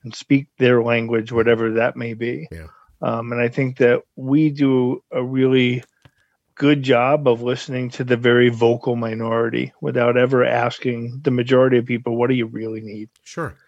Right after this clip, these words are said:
Speaker 1: And, you know, it's one of the things that we've been really pushing hard on
Speaker 2: Right.
Speaker 1: is to really understand what, what do you, what do you really need as opposed to what do I think you need?
Speaker 2: Oh, yeah.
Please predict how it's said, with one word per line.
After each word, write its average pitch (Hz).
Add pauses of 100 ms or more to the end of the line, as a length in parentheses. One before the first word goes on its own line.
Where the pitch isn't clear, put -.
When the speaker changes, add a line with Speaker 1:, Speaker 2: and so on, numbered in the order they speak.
(240)
Speaker 1:
And, 123
you 135
know, 120
it's 113
one 143
of 135
the 120
things 117
that 120 (140)
we've 131
been 120
really 131
pushing 117
hard 113
on 127 (340)
Speaker 2:
Right. -
Speaker 1:
is 117
to 123
really 131
understand 117
what, 135
what 190
do 262
you, 220
what 147
do 170
you 135
really 135
need 143 (240)
as 120
opposed 127
to 123
what 123
do 113
I 113
think 127
you 113
need? 139
Speaker 2:
Oh, 95
yeah. 92